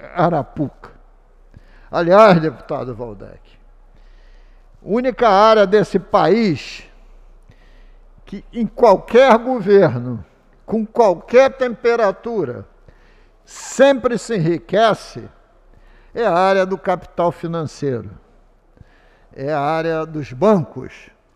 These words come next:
que praticam o que eu chamo da agiotagem oficial.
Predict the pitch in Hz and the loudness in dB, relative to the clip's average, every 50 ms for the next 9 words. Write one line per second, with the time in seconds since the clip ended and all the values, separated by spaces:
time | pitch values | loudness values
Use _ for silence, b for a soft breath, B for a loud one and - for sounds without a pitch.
0 | _ _ _ _ _ _ _ _ _ _ - - - - 175 175 170 160 - - | _ _ _ _ _ _ _ _ _ _ -14 -14 -10 -4 -2 -2 -2 -2 -4 -2
1 | 175 170 185 185 185 - 185 185 175 170 151 - - _ - - - 131 - - | 2 2 2 2 0 -2 -4 -2 -2 -4 -6 -8 -12 _ -20 -16 -14 -16 -14 -10
2 | - 165 147 131 - - - - 156 175 180 175 175 170 170 165 - b b b | -8 -6 -6 -6 -8 -10 -8 -8 -6 -6 -6 -6 -6 -6 -8 -8 -12 b b b
3 | b b b b b b 131 147 151 156 - - - 202 208 196 143 170 190 208 | b b b b b b -6 -6 -6 -6 -6 -2 0 0 2 2 0 0 2 4
4 | 202 160 - - - - 190 196 202 202 196 160 175 202 196 196 190 196 190 190 | 4 4 2 0 0 4 4 6 6 6 4 4 2 0 0 -2 -2 -2 -2 -2
5 | 185 165 - - 185 175 151 - - - 131 120 113 107 98 92 - | -2 -2 -4 -6 -8 -8 -8 -8 -6 -6 -4 -4 -4 -8 -10 -14 -18